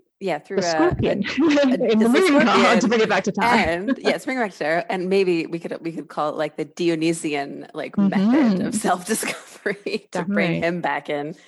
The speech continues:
Speaker 1: But
Speaker 2: Oh,
Speaker 1: yeah.
Speaker 2: yeah. And Dionysus, like, the, the Dionysian, the Eleusinian, um, mysteries were, were, were a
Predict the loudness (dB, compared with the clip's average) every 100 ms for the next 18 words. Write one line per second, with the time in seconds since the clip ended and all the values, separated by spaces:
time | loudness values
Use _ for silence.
0 | -20 -20 _ _ _ 0 2 4 2 0
1 | -6 _ -6 -2 2 2 2 0 0 0
2 | 0 0 0 0 -2 0 -2 -4 -6 -6
3 | -4 -4 -2 -2 -4 -4 -2 -4 -6 -6
4 | -4 -2 -2 -4 -8 -10 -14 _ _ -2
5 | 0 0 -2 -2 -2 -2 -2 0 -2 -2
6 | -2 -4 -6 -4 0 2 2 2 0 -2
7 | -2 -2